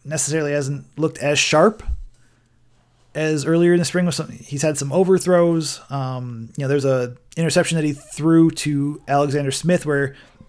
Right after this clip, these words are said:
he was scrambling to his right. He aired it out to try to make a play. Jalen Franklin, the tight end, which appeared to be the target, was covered, and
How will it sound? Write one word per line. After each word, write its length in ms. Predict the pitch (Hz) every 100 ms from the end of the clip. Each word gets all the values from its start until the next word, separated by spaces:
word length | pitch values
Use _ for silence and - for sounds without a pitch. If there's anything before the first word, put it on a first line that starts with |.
| _ _ _ _ _ _
he 140 | -
was 100 | 143
scrambling 340 | - 156 151 147
to 60 | 131
his 180 | 120
right. 360 | 127 165 180 180 _ _ _ _ _ _ - -
He 160 | 139 127
aired 220 | 135 143
it 120 | 123
out 280 | - 156 165
to 60 | -
try 120 | 143
to 60 | 135
make 160 | 131
a 40 | -
play. 540 | - 202 202 185 147 - - - - - - _ _ _ _
Jalen 320 | - 156 147
Franklin, 460 | 135 170 165 165 156
the 60 |
tight 180 | 135 151
end, 100 | 160
which 240 | 147 - - _ _ _ -
appeared 440 | - - 190 226
to 40 | 208
be 180 | 214
the 100 | 208
target, 640 | 208 - 196 190 196 190 _ _ _ _ _ _ _ _ _ _ _ _ _ - - - _
was 200 | 143 143
covered, 600 | - 190 190 202 190 -
and 540 | - 135 139 139 135